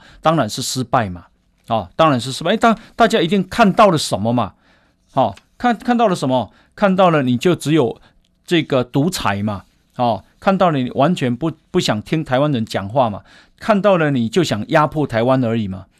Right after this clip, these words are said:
哦，你什么时候尊重过台湾呢？哦，那美国，啊，N B A啊，啊，塞尔迪克队，哦，的中锋叫做坎特，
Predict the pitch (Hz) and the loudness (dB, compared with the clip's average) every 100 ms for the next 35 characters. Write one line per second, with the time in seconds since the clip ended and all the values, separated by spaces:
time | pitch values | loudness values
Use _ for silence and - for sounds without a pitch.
0 | _ - 110 - _ - 147 135 143 127 | _ -6 -6 -6 _ -8 -6 -4 -2 -2
1 | 147 180 175 - 202 196 190 - 196 139 | 0 -2 -2 0 4 4 4 2 2 2
2 | - 175 139 - 110 131 143 143 143 147 | 2 2 2 -2 -2 0 0 2 2 -2
3 | 143 _ _ _ 120 101 - _ _ _ | -4 _ _ _ -10 -10 -12 _ _ _
4 | _ _ _ _ _ _ _ - 196 180 | _ _ _ _ _ _ _ -4 2 2
5 | 131 - - - _ - 151 151 160 180 | 2 -6 -20 -20 _ -8 -6 -2 -2 -2
6 | 180 - _ - 131 127 135 202 208 202 | -6 -12 _ 0 2 4 2 0 0 0
7 | 208 190 196 107 - _ _ 113 117 - | 2 4 4 2 -4 _ _ -6 -4 0
8 | 208 135 - 123 175 156 180 127 _ 110 | 0 0 -2 -4 -2 0 0 -2 _ -6
9 | 107 - 147 - 190 185 185 185 - _ | -4 -4 -4 0 0 2 0 0 -6 _
10 | _ _ _ - 175 - 160 - - 139 | _ _ _ 0 0 2 -2 -4 -8 -4
11 | 104 82 - 185 - | -4 -6 -4 -2 -2